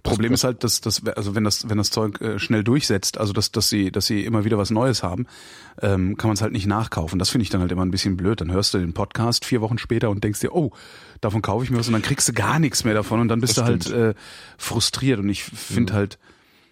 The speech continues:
Speaker 2: Medienfrustration immer ein bisschen unangenehm. Also
Speaker 1: Mhm.
Speaker 2: ich mag das eigentlich nicht so.
Speaker 1: Mhm. Das
Speaker 2: Mhm.
Speaker 1: stimmt. Das, das hast du dann nicht. Also
Speaker 2: Das
Speaker 1: das
Speaker 2: ist
Speaker 1: ist
Speaker 2: halt
Speaker 1: wirklich, wirklich nur für Leute, die sozusagen ihr, ihr Weinwissen, äh, erweitern wollen, ja, oder ihren,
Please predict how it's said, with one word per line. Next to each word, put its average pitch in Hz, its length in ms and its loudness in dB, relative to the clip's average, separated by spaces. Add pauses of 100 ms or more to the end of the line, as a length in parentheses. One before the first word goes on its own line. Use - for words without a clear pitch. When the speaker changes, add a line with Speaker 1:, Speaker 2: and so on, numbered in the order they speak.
(180)
Speaker 2:
Medienfrustration 120 920 2
immer 120 160 2
ein 107 60 2
bisschen 110 200 2
unangenehm. 95 680 4
Also 92 260 2
Speaker 1:
Mhm. 92 100 4
Speaker 2:
ich 98 240 0
mag 90 360 0
das 92 160 0
eigentlich 80 300 -2
nicht 78 140 2
so. 85 200 0 (480)
Speaker 1:
Mhm. 104 300 2 (840)
Das - 20 -12
Speaker 2:
Mhm. 95 140 2
Speaker 1:
stimmt. 85 400 0 (180)
Das, - 220 -8 (160)
das 101 220 0
hast 101 120 -2
du 92 60 -4
dann 82 160 -4
nicht. 73 260 -8
Also 113 180 2
Speaker 2:
Das 110 140 4
Speaker 1:
das 90 60 4
Speaker 2:
ist 92 80 0
Speaker 1:
ist - 40 0
Speaker 2:
halt 160 160 0
Speaker 1:
wirklich, 135 240 -2
wirklich 147 340 0
nur 147 200 2
für 139 140 -2
Leute, 123 480 2 (960)
die 110 120 4
sozusagen 107 640 0
ihr, 98 360 2
ihr 92 220 0
Weinwissen, 117 840 0
äh, 98 1200 -6
erweitern 110 460 0
wollen, 123 340 2
ja, 113 180 2
oder 101 240 -4
ihren, 90 360 -6